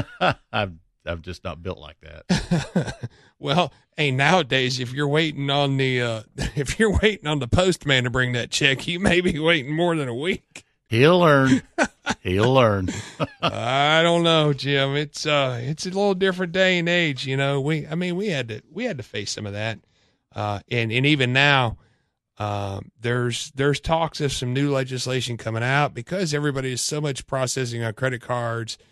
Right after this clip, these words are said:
Speaker 2: and now companies are trying to put that processing fee back onto the client. And then there's the legality issue of you can't make a profit on that transaction fee. And so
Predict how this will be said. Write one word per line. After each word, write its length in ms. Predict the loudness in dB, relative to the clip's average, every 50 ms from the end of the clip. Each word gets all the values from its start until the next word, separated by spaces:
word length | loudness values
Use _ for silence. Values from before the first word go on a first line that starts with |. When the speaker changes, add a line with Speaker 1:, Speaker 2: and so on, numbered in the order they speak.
| _ _ _ _ -6
Speaker 2:
and 140 | -4 -2
now 220 | 0 0 0 0 -2
companies 540 | -2 -2 -2 -2 -2 -2 -2 -4 -2 -4 -4
are 80 | -4
trying 380 | -4 -4 -2 -2 0 -2 -2 -4
to 80 | -6
put 180 | -6 -6 -8 -6
that 220 | -6 -8 -8 -6
processing 580 | -6 -4 -4 -4 -4 -4 -4 -6 -6 -6 -8 -8
fee 440 | -8 -8 -6 -6 -4 -4 -6 -6 -8
back 320 | -6 -4 -4 -4 -4 -6 -8
onto 200 | -10 -10 -10 -14
the 100 | -16 -16
client. 840 | -18 -8 -6 -4 -2 0 0 0 0 0 0 -2 -4 -6 -10 -12 -12 _ _ _ _ _ _ _ _ -4
And 600 | -2 0 2 0 0 0 -2 -4 -6 -8 -8 -4
then 180 | -4 -4 -2 -2
there's 220 | -2 -4 -4 -6
the 80 | -8 -8
legality 600 | -10 -6 -2 0 2 2 2 2 0 -2 -4 -4
issue 480 | -4 -4 -4 -4 -4 -2 -4 -4 -6 -4
of 440 | -4 -2 -2 -2 -4 -6 -8 -10 -14 -14
you 120 | -12 -12
can't 380 | -12 -8 -6 -6 -4 -6 -6 -10 _ _
make 220 | -8 -6 -6 -8
a 40 | -8
profit 480 | -4 -2 0 0 0 -2 -2 -6 -6 -4 -4
on 160 | -2 -2 0
that 160 | -2 -4 -4
transaction 680 | -4 -4 -4 -4 -4 -4 -4 -4 -4 -4 -6 -8 -10
fee. 600 | -8 -6 -4 -4 -2 -2 -2 -4 -4 -4 -6 -6 -6
And 140 | -6 -6
so 280 | -4 -4 -4 -4 -4 -4